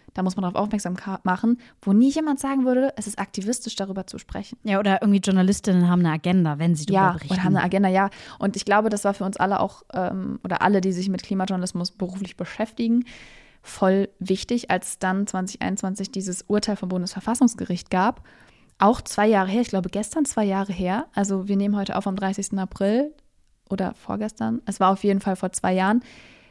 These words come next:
Speaker 1: als kam, k-, das Klimaschutzgesetz der Bundesrepublik Deutschland ist nicht ausreichend, es gefährdet die künftigen Generationen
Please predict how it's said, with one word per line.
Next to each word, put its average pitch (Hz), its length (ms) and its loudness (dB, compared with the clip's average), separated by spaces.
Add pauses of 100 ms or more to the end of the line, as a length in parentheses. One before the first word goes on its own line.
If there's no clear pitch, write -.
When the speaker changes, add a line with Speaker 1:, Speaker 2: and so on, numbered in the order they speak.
(260)
Speaker 1:
als 220 240 2
kam, 214 480 2 (600)
k-, - 220 -4
das 208 220 0
Klimaschutzgesetz 214 720 0
der 196 100 0
Bundesrepublik 202 640 -4
Deutschland 180 400 -2
ist - 180 -4
nicht 208 300 0
ausreichend, 196 640 0
es - 220 -4
gefährdet 190 480 -2
die - 80 -10
künftigen 185 460 -6
Generationen 175 800 0